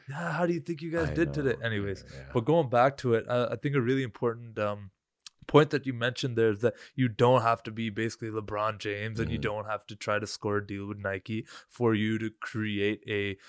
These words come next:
Speaker 1: a, a ton of opportunity just showing behind the scenes of what it's like being a lacrosse player or a
Speaker 2: Yes.
Speaker 1: competitive swimmer
Speaker 2: Yes.
Speaker 1: or, you know, it's, it's not limited to, you know, the big three or four or whatever sports, you know?
Speaker 2: Absolutely not.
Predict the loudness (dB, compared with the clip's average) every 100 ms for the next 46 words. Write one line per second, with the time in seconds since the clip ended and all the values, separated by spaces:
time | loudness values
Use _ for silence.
0 | -20 -16 -6 -6 -6 -8 -8 -6 2 2
1 | 2 2 0 -2 -8 -6 -6 -4 -2 -2
2 | -2 -4 -4 -4 -2 -2 -2 -6 -6 -4
3 | -2 -2 -2 -2 -6 -6 -6 -6 -6 -8
4 | -2 0 0 0 -2 -4 -4 -6 -6 -8
5 | -12 -14 -4 2 4 4 2 6 6 6
6 | 0 -4 -2 0 0 -2 -2 -2 -2 -2
7 | -6 -4 0 0 0 -4 -8 -2 -2 0
8 | 0 -2 -4 -6 -10 -16 -4 0 2 2
9 | 2 2 2 -2 -8 -10 -12 -10 -2 0
10 | 0 0 -2 0 0 0 -4 -8 -6 -6
11 | -8 -8 -10 -8 -6 -6 -8 _ -10 -8
12 | -8 -6 -4 -2 0 -2 -2 -8 -4 0
13 | 0 0 -8 -12 -4 -4 -2 -6 -6 -10
14 | -12